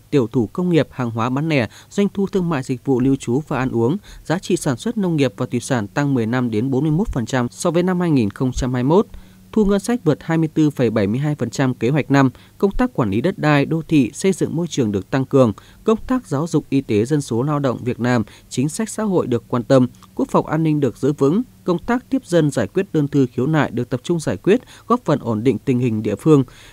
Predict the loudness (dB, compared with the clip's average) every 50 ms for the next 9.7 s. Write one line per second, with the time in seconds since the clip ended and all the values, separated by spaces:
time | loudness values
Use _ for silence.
0 | -10 -4 -2 0 2 2 2 2 2 2 0 -2 -2 -2 -2 -2 -2 -2 0 2
1 | 2 2 2 2 0 -4 -14 -10 -4 0 0 0 2 2 2 2 2 2 0 0
2 | 0 0 0 0 0 2 2 2 2 0 0 -2 -2 -2 -2 -2 -4 -2 0 2
3 | 4 4 2 0 -2 -2 0 0 0 0 0 -2 -2 0 0 0 0 0 -2 -2
4 | -2 -4 -4 -4 -6 -12 -10 -2 0 2 2 2 0 -2 -8 -20 -20 _ _ _
5 | -20 -20 _ _ _ _ _ _ -2 0 0 2 2 2 2 2 0 -4 -10 -12
6 | -4 0 0 2 2 0 0 -2 0 2 2 2 2 0 -2 -4 -6 -4 -2 -2
7 | -2 -2 -2 -2 -2 -2 -2 -2 -2 -4 -4 -4 -2 -2 -4 -2 -2 -2 0 2
8 | 2 2 0 0 0 -2 -2 -2 0 -2 -4 -4 0 2 2 2 2 2 -2 -4
9 | -2 -2 -4 -4 -4 -4 -6 -6 -4 -2 2 2 2 2